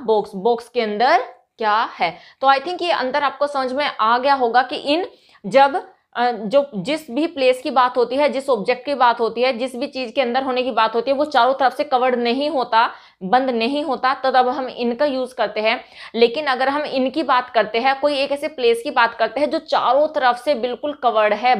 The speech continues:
बंद है, तो तब हम वहाँ पे in का, inside का यूज़ करते हैं। होप समझ में आ गया होगा। या फिर जब हम किसी एक चीज़ के अंदर भी, अंदर की बात करते हैं, तब हम वहाँ पे inside the यूज़ कर सकते हैं। जैसे मैंने कहा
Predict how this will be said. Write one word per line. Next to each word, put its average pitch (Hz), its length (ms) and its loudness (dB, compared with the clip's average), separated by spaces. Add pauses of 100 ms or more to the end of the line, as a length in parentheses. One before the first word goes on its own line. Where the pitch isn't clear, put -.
बंद 240 280 4
है, 240 240 0 (260)
तो 254 80 -2
तब 254 160 -2
हम 254 180 -6
वहाँ 226 280 -4
पे 277 240 -2
in 269 240 2
का, 208 40 4
inside 254 680 0
का 233 100 0
यूज़ 175 300 -2
करते 170 280 -8
हैं। 185 200 -4 (220)
होप 294 180 6
समझ 226 280 -4
में 247 160 -2
आ 190 200 2
गया 180 140 -2
होगा। 180 200 0
या 220 220 4
फिर 320 220 -4 (360)
जब 302 200 4
हम 311 240 -2 (280)
किसी 302 260 -2
एक 311 420 -2
चीज़ 285 300 -2
के 339 120 0
अंदर 247 540 0
भी, 302 220 -2
अंदर 262 420 2
की 302 140 -4
बात 226 280 0
करते 202 340 -4
हैं, 170 300 -6 (320)
तब 262 140 4
हम 262 160 -2
वहाँ 226 160 -2
पे 262 260 -2
inside 226 420 -2
the 233 200 2 (500)
यूज़ 220 280 0
कर 185 100 -6
सकते 175 220 -8
हैं। 214 40 -6
जैसे 247 180 0
मैंने 269 180 0
कहा 269 260 2